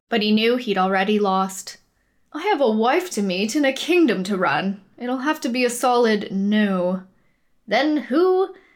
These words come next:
The prince put a weighty hand on Athergast's shoulders,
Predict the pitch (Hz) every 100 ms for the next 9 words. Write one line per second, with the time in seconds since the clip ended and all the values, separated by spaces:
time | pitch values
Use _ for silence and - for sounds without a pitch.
0 | _ _ - 214 277 294 - 226 196 196
1 | 202 214 220 190 180 180 196 196 196 196
2 | 185 190 185 214 196 190 185 185 -